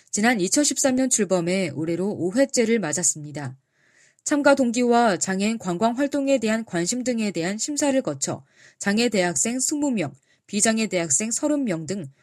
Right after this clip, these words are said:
총 쉰 명을 선발합니다. 모집 기간은 유월 삼십 일까지이며, 최종 선발된 쉰 명은 장애 대학생 두 명,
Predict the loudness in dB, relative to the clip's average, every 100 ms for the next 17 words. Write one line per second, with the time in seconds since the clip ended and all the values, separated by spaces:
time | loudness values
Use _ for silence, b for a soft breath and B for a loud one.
0 | b -4 -2 0 0 2 2 4 2 2
1 | 0 -2 -2 -6 -8 -8 -12 _ _ _
2 | _ _ -2 2 2 0 0 2 2 0
3 | -2 2 4 4 2 0 2 2 2 0
4 | -2 -6 -6 -8 b b b 0 2 2
5 | 2 2 2 2 2 0 0 0 0 0
6 | -4 -6 -4 0 0 2 0 2 -2 -2
7 | -6 -4 -6